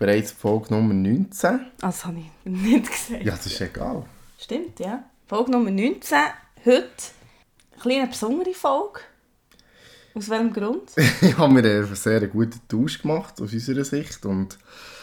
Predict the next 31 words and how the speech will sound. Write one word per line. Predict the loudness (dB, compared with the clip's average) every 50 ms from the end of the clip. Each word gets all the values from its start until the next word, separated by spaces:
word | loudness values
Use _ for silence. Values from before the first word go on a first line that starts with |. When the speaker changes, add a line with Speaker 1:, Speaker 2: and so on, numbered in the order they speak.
| -20 -20 -20 -20 -10 -6
Speaker 2:
Wir | 2 4
haben | 6 6 8
Speaker 1:
äh, | 6 6 6
Speaker 2:
den, | 6 6 4 2 0 -2
Speaker 1:
den | 0 2
wertvollsten | 4 4 2 4 4 4 4 4 6 6
Speaker 2:
den | 4
wertvollsten | 4 4 2 0 2 2 2 2 0 0
Speaker 1:
Gegenstand. | 0 0 0 -2 -4 -8 -4 0 2 2 4 2 0 -4
Speaker 2:
Gegenstand | -8 -12 -18 -20 _ _ _ -20 -20 -20 -20 -20 _ 0
dürfen | 2 4 4 4 4 4 4 6
wir | 6 6 6
euch | 6 6 4 2 -2 -8 -12 -14 -16 -14 -12
auf | -10 -8
dem | -8 -2
Silbertablett | 2 4 4 4 2 -2 -6 -2 -2 0 0 0 0 -2 -2 -4 -10 -10
Speaker 1:
<laughs> | -6 2 4
Speaker 2:
präsentieren | 4 6 6 4 2 0 0 0 0 2 2 2 4 4 4
heute. | 4 4 2 -2 -10 -20 -20 -20 -20 -20 -20 -20 -20 -20 -20 -20 -20 -20 -20 -20 -20 -20 -14 -10
Der | -2 2
wertvollste | 2 2 2 2 2 2 2 2 0 -2 -2
Gegenstand | -2 -2 -2 -2 -6 -4 -2 0 0 0 0 -2
von | -2 -4
denen, | -2 0 0 2 0 0
wo | -2 -4
wir, | -4 -6 -6 -4
wo | -4 -4
wir | -4 -4
bis | -2 -2 -4 0 2
jetzt | 2 2 2 0 -4 -4
haben, | -2 0 0 0 -2 -4